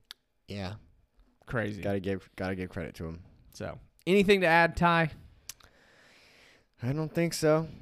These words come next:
Speaker 1: I think, uh, I don't think I, we got the results that we wanted this weekend, <laughs> but I think we got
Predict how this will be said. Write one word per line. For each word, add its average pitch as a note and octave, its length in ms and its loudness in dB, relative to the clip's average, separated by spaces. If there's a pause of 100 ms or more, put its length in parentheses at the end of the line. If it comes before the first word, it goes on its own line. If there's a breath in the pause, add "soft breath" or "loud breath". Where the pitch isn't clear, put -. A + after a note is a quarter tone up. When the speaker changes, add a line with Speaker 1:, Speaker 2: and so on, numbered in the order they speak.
(100)
Speaker 1:
I B2+ 140 -2
think, C3 380 0
uh, A2+ 560 6 (100)
I G#2 120 0
don't A#2+ 200 4
think B2 160 2
I, G#2 100 4
we G#2 160 0
got A2 180 2
the G#2 60 -6
results G2+ 380 -2
that G2+ 140 -2
we G2 100 -2
wanted F#2+ 560 0
this C#3+ 220 -4
weekend, F3 520 0 (120)
<laughs> - 120 -20
but A#2+ 480 2
I B2+ 100 0
think C3 180 0
we B2+ 100 2
got A#2 300 4